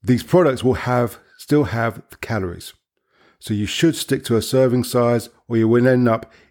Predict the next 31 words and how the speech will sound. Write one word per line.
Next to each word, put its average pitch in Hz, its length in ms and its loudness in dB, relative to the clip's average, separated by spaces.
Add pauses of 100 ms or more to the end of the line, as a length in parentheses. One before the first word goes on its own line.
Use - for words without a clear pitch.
(100)
eating 147 260 0
the 117 80 2
same 143 380 0
or 123 100 0
more 147 240 2
calories 113 360 0
than 110 100 0
you 110 100 0
would 113 160 0
have 107 240 -2
if 113 100 -6
you 101 120 -6
had 101 100 -6
a 98 100 -6
higher, 98 340 -6
hi-, 95 180 -10 (140)
higher 104 280 -10
fat - 320 -10
product. - 400 -4 (1300)
So, 143 480 0 (600)
in 156 120 -2
the 127 120 4
end, 135 160 2
are 139 140 0
fat-free 139 480 -2
products 120 320 -2
good 147 280 2
or 117 200 -4
bad 113 300 -2
to 120 180 0
eat? 120 240 0